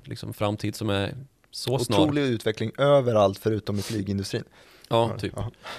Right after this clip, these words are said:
Speaker 1: Ehm, men då att, ehm, ja, trickle down då, eller nedsipppringsteorin har ju lyfts fram då genom, genom seklen som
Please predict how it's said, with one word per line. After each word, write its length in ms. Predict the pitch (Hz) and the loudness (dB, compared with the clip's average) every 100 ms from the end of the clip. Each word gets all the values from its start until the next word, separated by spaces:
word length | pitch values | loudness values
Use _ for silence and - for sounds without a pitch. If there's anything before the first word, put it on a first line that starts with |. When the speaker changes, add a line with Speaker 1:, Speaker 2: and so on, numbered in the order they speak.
| - - - 104 | -16 -20 -8 0
Speaker 1:
Ehm, 600 | 107 107 107 104 104 90 _ _ _ _ _ | 4 6 4 4 0 -4 _ _ _ _ _
men 200 | - 139 | 2 4
då 160 | 151 127 | 6 6
att, 360 | 120 - - - - | 4 0 -14 -8 2
ehm, 500 | 110 110 110 90 50 50 _ _ _ _ _ _ _ - _ _ _ - - - - | 6 6 4 2 -10 _ _ _ _ _ _ _ _ -20 _ _ _ -20 -12 -10 -2
ja, 160 | 113 | -2
trickle 360 | - 139 - 127 | 0 0 2 4
down 280 | 139 139 139 | 4 4 4
då, 120 | 107 | 6
eller 160 | 113 | 6
nedsipppringsteorin 1300 | 113 120 110 110 - 104 104 - 117 113 135 147 143 - - - - _ | 4 4 2 0 0 0 -2 -2 2 4 6 6 4 0 -20 -20 -20 _
har 260 | - 143 131 | 0 4 6
ju 140 | 127 | 6
lyfts 440 | 120 - - - - | 4 0 -8 -10 0
fram 360 | 147 156 147 | 4 4 4
då 140 | 123 107 | 4 4
genom, 500 | 107 104 104 101 95 - | 4 2 0 -4 -8 -10
genom 320 | 113 104 101 | -4 -2 -2
seklen 720 | - 113 101 - 110 101 104 | -2 2 2 0 0 0 0
som 500 | - 120 113 107 | 0 4 4 2